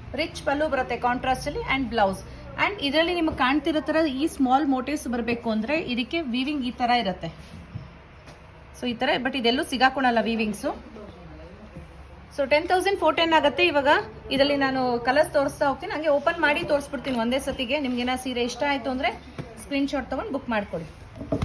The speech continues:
So ಇದು ಬಾಟಲ್ ಗ್ರೀನ್ and ಮರೂನ್. So ಮರೂನ್ ಪಲ್ಲು, ಮರೂನ್ ಬ್ಲೌಸ್ ಬರುತ್ತೆ.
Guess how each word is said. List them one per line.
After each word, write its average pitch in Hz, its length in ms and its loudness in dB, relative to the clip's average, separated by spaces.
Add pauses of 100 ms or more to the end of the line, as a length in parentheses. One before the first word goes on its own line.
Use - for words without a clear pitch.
(880)
So 302 80 -6
ಇದು 254 120 -6
ಬಾಟಲ್ 262 320 2
ಗ್ರೀನ್ 320 280 -2 (100)
and 269 160 2
ಮರೂನ್. 254 280 2 (2250)
So 247 60 -12
ಮರೂನ್ 254 340 -2
ಪಲ್ಲು, 277 460 0 (360)
ಮರೂನ್ 240 320 0
ಬ್ಲೌಸ್ 220 300 -2
ಬರುತ್ತೆ. 214 480 -2